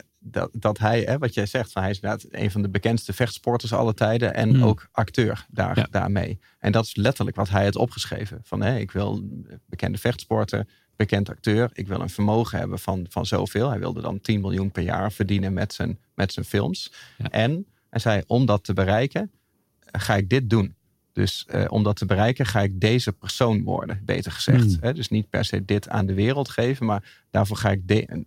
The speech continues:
Speaker 1: zal ik deze persoon moeten zijn. Dat is een hele interessante vraag.
Speaker 2: Ja.
Speaker 1: Maar welke
Speaker 2: Ja.
Speaker 1: persoon moet je zijn? Of welke persoon moet je worden om jouw ultieme doel te behalen?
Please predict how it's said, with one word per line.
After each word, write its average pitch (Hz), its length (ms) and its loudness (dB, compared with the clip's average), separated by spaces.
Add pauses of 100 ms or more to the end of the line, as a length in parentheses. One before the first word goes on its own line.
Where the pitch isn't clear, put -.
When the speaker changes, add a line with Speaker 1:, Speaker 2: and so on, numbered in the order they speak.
Speaker 1:
zal 110 240 2
ik 95 140 2
deze 117 300 2
persoon 113 480 2
moeten 104 300 2
zijn. 95 220 0 (120)
Dat - 80 -20
is - 60 -16
een 104 80 2
hele 117 160 4
interessante 110 520 -2
vraag. - 420 -4 (220)
Speaker 2:
Ja. 131 260 4
Speaker 1:
Maar 98 120 2
welke 110 320 2
Speaker 2:
Ja. 160 80 6
Speaker 1:
persoon 127 320 4
moet 113 220 4
je - 80 0
zijn? 113 400 0 (420)
Of 101 140 0
welke 104 260 2
persoon 104 320 2
moet 98 180 4
je 95 100 -2
worden 123 440 2
om 110 160 4
jouw 101 340 2 (280)
ultieme 104 460 4
doel 104 220 2
te - 140 -4
behalen? 92 520 -4